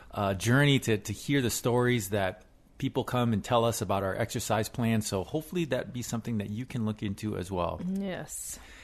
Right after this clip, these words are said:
Speaker 1: And, uh, also, while you're there, don't forget to sign up for our newsletter. Uh, we send it out once a week, and in, we have all of our latest and greatest content out there for you. So,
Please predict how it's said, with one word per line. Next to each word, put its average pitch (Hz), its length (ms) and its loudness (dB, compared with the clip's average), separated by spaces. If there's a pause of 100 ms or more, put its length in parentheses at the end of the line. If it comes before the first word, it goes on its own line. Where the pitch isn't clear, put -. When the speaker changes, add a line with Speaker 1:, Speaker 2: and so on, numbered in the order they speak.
(140)
Speaker 1:
And, 127 300 4
uh, 120 140 10
also, 185 360 8
while 156 160 10
you're 156 140 8
there, 151 180 6
don't 160 240 4
forget 143 300 0
to 120 60 -4
sign 135 260 2
up 131 80 0
for 120 240 4
our 110 240 8
newsletter. 113 800 2 (560)
Uh, 98 360 2
we 107 100 0
send 113 240 0
it 107 80 0
out 98 200 4
once 120 300 0
a 131 60 0
week, 170 380 -4
and 104 300 -2
in, 139 280 -2
we 107 80 -4
have 101 240 0
all 113 220 4
of 135 80 0
our 123 120 4
latest 110 440 -2
and 98 120 -4
greatest 95 460 -4
content 95 720 -6
out 98 200 -4
there 90 260 -4
for - 140 -10
you. 98 220 -6
So, - 340 -8